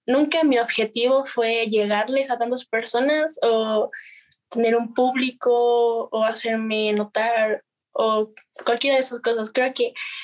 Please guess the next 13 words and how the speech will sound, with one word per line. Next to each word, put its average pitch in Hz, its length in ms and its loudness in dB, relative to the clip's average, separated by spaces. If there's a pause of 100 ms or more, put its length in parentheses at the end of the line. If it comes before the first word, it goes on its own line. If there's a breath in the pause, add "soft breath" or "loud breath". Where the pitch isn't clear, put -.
(480 loud breath)
lo 262 160 0
que 302 120 0
más 320 400 0
yo 285 100 2
disfrutaba 240 480 0
hacer 226 280 -2
era 247 160 0
divertirme. 208 640 -2
A - 20 -2
mí 208 160 2
me 220 100 0
entretenía 208 500 0
full, 226 340 2